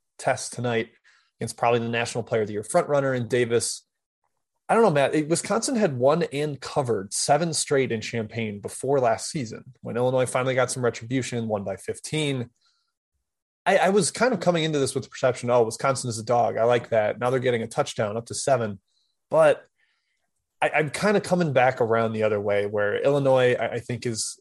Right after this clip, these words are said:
has some edges, um, and the number is, is a little bit short for Wisconsin, how they've been outperforming analytical rankings. So, what, what do you think? I'm torn here.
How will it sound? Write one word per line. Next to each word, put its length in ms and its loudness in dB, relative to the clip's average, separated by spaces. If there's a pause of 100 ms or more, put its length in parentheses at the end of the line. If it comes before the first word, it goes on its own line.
(140)
has 240 2
some 180 0
edges, 640 0 (560)
um, 380 -6
and 500 -4 (260)
the 120 -6
number 320 0
is, 180 -2
is 240 -6 (320)
a 60 -4
little 240 2
bit 100 0
short 340 4
for 140 4
Wisconsin, 460 -2
how 100 4
they've 140 2
been 140 0
outperforming 600 -2
analytical 400 -2
rankings. 320 -8
So, 320 -2
what, 200 4
what 100 2
do 60 2
you 60 -2
think? 300 -8
I'm 100 -6
torn 340 -8
here. 160 -18